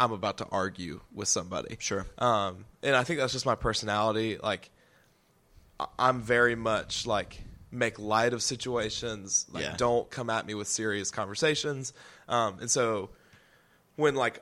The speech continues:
Speaker 1: arguments start and people are debating things, I'll leave the room 'cause I don't care. Um, and so, like, I, this is
Speaker 2: I
Speaker 1: gonna
Speaker 2: think
Speaker 1: be
Speaker 2: I'm
Speaker 1: an
Speaker 2: that way to a degree. There are certain things that I hop in
Speaker 1: Oh,
Speaker 2: on
Speaker 1: no,
Speaker 2: that
Speaker 1: there are certain things that you'll go in on.
Speaker 2: <laughs>
Speaker 1: But there, like, there are some, like, most topics,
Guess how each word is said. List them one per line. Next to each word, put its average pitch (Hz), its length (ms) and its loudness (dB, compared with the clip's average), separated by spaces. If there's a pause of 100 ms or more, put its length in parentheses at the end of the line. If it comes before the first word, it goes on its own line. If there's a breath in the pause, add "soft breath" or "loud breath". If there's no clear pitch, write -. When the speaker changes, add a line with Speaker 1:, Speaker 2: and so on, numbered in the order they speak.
(100)
Speaker 1:
arguments 135 560 0
start 104 360 2
and 110 80 -10
people 123 220 -4
are 107 40 0
debating 107 460 0
things, 95 440 -4
I'll 127 260 8
leave 87 220 -2
the 92 100 -6
room 87 420 -8
'cause - 120 -2
I 143 60 6
don't 151 200 2
care. 101 480 -10 (240)
Um, 107 340 -2
and 110 80 -4
so, 131 140 2
like, 113 220 0 (200)
I, 143 300 8 (260)
this 151 200 6
is - 280 0
Speaker 2:
I - 160 -18
Speaker 1:
gonna 131 180 8
Speaker 2:
think 139 100 6
Speaker 1:
be 123 40 8
Speaker 2:
I'm 123 60 6
Speaker 1:
an - 20 0
Speaker 2:
that 101 120 8
way 98 140 4
to 107 180 0
a 95 40 0
degree. 95 420 -2
There 101 140 2
are 107 40 2
certain 95 320 -4
things 95 280 -6
that 95 100 -8
I 87 100 -4
hop 85 200 -8
in 92 160 -8
Speaker 1:
Oh, 123 140 12
Speaker 2:
on 117 60 6
Speaker 1:
no, 110 60 4
Speaker 2:
that 107 100 4
Speaker 1:
there 143 180 12
are 113 40 8
certain 113 260 2
things 110 200 0
that 95 100 -8
you'll 113 180 2
go 95 240 0
in 98 180 -2
on. 87 60 2
Speaker 2:
<laughs> 208 640 4
Speaker 1:
But 120 140 8
there, 147 180 12
like, 131 180 8
there 160 120 8
are 147 40 8
some, 180 280 4
like, 139 280 4
most 175 420 6
topics, 131 600 0